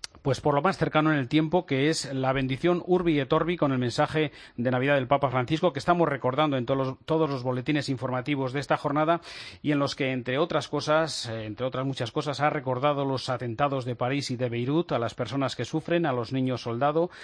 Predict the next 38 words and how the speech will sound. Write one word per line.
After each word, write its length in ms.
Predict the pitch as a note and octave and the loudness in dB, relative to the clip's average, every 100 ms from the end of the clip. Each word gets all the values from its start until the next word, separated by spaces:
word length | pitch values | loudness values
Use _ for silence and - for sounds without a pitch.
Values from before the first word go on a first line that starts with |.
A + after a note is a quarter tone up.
| - | -14
también 260 | - A#2+ C#3+ | -4 -2 0
a 40 | |
los 220 | C#3 B2 - | 0 -2 -4
refugiados, 800 | C#3 E3+ C#3+ A#2+ D3+ D3+ F3 - - - - | -2 -2 -2 -2 0 2 2 -2 -14 -20 -18
y 100 | - | -2
ante 320 | D3 C3+ C#3+ C#3 | -2 0 0 0
la 160 | C3+ | 0
violencia 420 | B2+ C3+ D#3+ D#3 | 0 2 0 2
y 60 | E3 | 2
la 120 | C3 | 2
guerra 300 | C3 C3+ C3+ | 0 2 2
en 100 | C3 | 2
el 100 | B2+ | 0
mundo, 560 | B2+ E3 D#3+ F3 F3+ E3+ | 2 2 4 2 2 -2
eh, 220 | B2+ A#2+ G#2+ | -6 -6 -4
ha 80 | |
hablado 360 | C3+ D3 D3 C#3+ | 0 2 2 0
del 140 | C3+ | -2
esfuerzo 440 | B2+ - F3 E3+ E3 | -4 0 0 2 2
de 60 | |
la 100 | C#3+ | 2
comunidad 320 | C#3 C3+ C#3+ C#3 | 0 0 0 0
internacional, 680 | C#3+ C3 C3 B2 C#3+ D#3+ C#3+ | -2 0 -2 -2 0 0 2
ha 140 | E3 | 0
pedido 340 | C#3+ C3+ F3+ D#3+ | 0 -2 0 0
una 140 | C#3 | 0
vez 120 | B2 | 0
más 300 | B2 D3 B2 - - - | 2 0 0 -10 -20 -10
el 80 | A#2+ | -6
esfuerzo 340 | A#2 D#3 C3+ | -2 -2 0
de 60 | C#3 | 0
la 100 | B2 | 0
comunidad 360 | A#2+ A#2+ C3 B2+ | -2 -2 -2 -2
internacional, 600 | A#2+ A#2+ A#2 B2+ C3 C#3+ | -4 -2 -4 -2 -2 -2
especialmente 680 | A#2+ A#2+ C3 C3 B2 B2 A2 | -4 -4 -2 -2 -4 -6 -6
de 160 | A2+ | -2
los 200 | C#3 F3 | 0 0
políticos. 680 | - A#2+ D3 D3 C#3+ D#3 - | -2 -4 -2 -2 0 0 -2